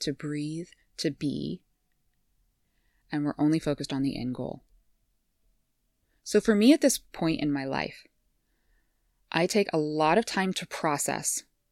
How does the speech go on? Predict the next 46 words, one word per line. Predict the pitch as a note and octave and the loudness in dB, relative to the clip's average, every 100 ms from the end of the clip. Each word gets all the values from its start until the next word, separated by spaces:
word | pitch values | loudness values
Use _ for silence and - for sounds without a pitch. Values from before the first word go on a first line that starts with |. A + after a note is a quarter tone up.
| _ _ _ _ _ | _ _ _ _ _
So | - F3+ | -2 2
number | F3 F#3+ C#4+ C#4+ | 4 6 6 8
one | A#3+ | 6
is | F3+ | 4
pretty | - - A#3+ | 0 2 4
much | A3+ - | 4 2
covered. | F3+ D#3+ - | 0 -2 -2
However, | - G3 A#3+ G#3 D#3 F3+ _ _ - | 0 4 6 6 4 0 _ _ 0
sometimes | C4+ C4+ C#4 B3+ - - _ - | 4 8 8 6 4 -6 _ 2
I | G3+ | 6
don't. | A#3+ D#3 - | 6 6 2
Sometimes | F#3+ F#3 F#3+ | 0 0 0
something | F3+ F#3 | 0 0
will | E3 | 0
happen | E3 E3 F3 E3 | 0 0 0 -2
and | - D#3 D3+ | -2 -2 0
it | D#3 D#3 D3+ | 0 -2 0
will | D3 C#3 | -2 -2
kind | D3 C#3+ | -2 -2
of | C#3+ C3+ - - _ _ _ _ _ - | -2 -6 -14 -20 _ _ _ _ _ -6
float | - D#3 | -2 0
by | D#3+ D3+ | 2 2
me | D#3 | 2
and | D3 | 0
I'll | C#3+ | 0
be | D3 | -2
like, | C#3+ C#3+ - - - _ - | 0 -2 -4 -14 -20 _ -2
"Oh, | |
I'm | D3 | 0
fine." | C#3+ F3 F3 F3 E3+ _ _ | 2 2 2 2 -2 _ _
And | C#3 | 2
I | |
won't | D3 A3 | 4 4
fully | E3+ D3+ | 4 0
process | C#3+ C#3+ C#3+ C#3 | 0 -2 -2 0
it. | D3 - | 0 0
And | |
then | D3 | 0
I'll | C#3 | 0
start | C#3+ C#3 - | -2 -2 -2
to | |
feel | - C3 | -6 -4
burnout | C3+ C3 B2+ B2 - - _ - | -4 -4 -4 -8 -14 -20 _ -8
and | C3 | -6
I'll | A#2+ | -4
think, | A#2+ | -6